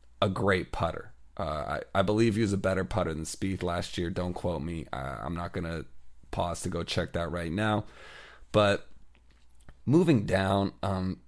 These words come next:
as much as I wanna get off Spieth and be contrarian and go to Justin Thomas, the rest of these guys just sh-, they shouldn't be up here.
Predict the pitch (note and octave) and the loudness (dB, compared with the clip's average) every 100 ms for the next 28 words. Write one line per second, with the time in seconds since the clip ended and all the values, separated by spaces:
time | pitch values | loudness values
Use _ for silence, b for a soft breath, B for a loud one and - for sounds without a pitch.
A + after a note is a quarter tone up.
0 | - - - - - - - G#2 G#2+ D3 | -20 -20 -20 -20 -20 -20 0 2 4 2
1 | D#3 D3+ A#2 A2 G#2+ F#2+ G2+ G2+ - - | 2 0 2 0 0 -2 -2 -2 -4 -2
2 | F#2+ F#2+ - E2+ F2 F2+ F#2+ - F2+ F#2 | -2 0 -2 -4 -4 -4 -6 -2 -2 0
3 | F#2 F2+ F2+ F2+ F#2 F2 - F2+ - E2+ | -2 0 0 -2 -2 -2 -2 -4 -4 -4
4 | F#2 G2 G#2+ - b b b b b b | -2 -2 -2 -8 b b b b b b
5 | b - - - A2 D3 F3 G#3+ G3+ - | b -20 -16 2 6 8 6 2 2 4
6 | F#2 G2 G2 F#2 - - - - - - | 2 2 0 0 0 -2 -4 -16 -20 -2
7 | F#2+ - - B2+ G2+ E2+ D#2 - C2+ A#1 | 0 2 2 2 2 0 0 -2 -4 -6